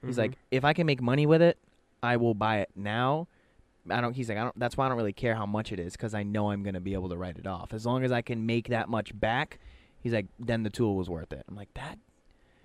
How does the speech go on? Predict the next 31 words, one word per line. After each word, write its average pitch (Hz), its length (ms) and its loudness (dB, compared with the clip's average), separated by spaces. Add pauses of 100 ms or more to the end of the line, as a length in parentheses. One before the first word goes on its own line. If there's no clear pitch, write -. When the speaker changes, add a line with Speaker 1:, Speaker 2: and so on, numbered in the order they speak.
(280)
Speaker 1:
that 135 240 -4
makes 139 340 0
sense." - 680 -8
So - 180 -12
I'm 113 60 -10
like, 110 160 -8
"Okay." 117 500 2 (800)
I 143 140 2
need 165 180 2
to 165 80 0
save 139 420 6
all 127 260 8
of 143 80 2
the 135 140 2
stuff - 460 2
that 110 260 0
I've 175 400 4
bought 113 380 8 (440)
for - 220 2
my 160 360 2
thing, 104 600 -2 (500)
like, 110 220 0
'cause 131 160 -4
I 143 140 4
can 147 160 -2
write 113 200 2
off 98 460 -6 (140)
a 110 80 -4
certain 117 320 0
amount 107 400 -4 (100)
of 95 460 -4